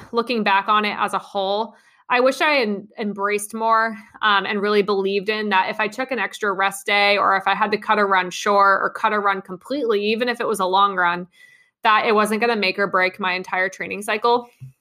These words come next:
For my first marathon, I dealt with I T band syndrome, um, pretty, like, stabbing, <laughs> um, I T band syndrome for, I think I st-, it started, like, around my thirteen or fourteen mile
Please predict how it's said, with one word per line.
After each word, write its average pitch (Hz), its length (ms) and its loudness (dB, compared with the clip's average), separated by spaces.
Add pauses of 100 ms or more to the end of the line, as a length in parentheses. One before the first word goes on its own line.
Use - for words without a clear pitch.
(440)
For 240 100 0
my 214 140 2
first 233 240 2
marathon, 214 640 2 (320)
I 214 140 4
dealt 202 260 2
with 240 160 4
I 196 160 2
T 208 200 -4
band 233 300 -2
syndrome, 247 540 2 (200)
um, 196 560 0
pretty, 254 520 -2 (340)
like, 180 400 -6 (180)
stabbing, 208 800 0
<laughs> - 40 -14
um, 214 400 2
I 214 140 0
T 226 180 -4
band 220 280 -4
syndrome 233 520 -2 (560)
for, 202 720 4 (380)
I 226 80 -12
think 294 200 -8
I 381 60 -2
st-, - 360 -8
it 151 40 -12
started, 208 600 -2
like, 196 180 -2
around 185 320 0
my 190 160 -4
thirteen 202 640 -6
or 190 80 -2
fourteen 190 440 -6
mile 233 280 4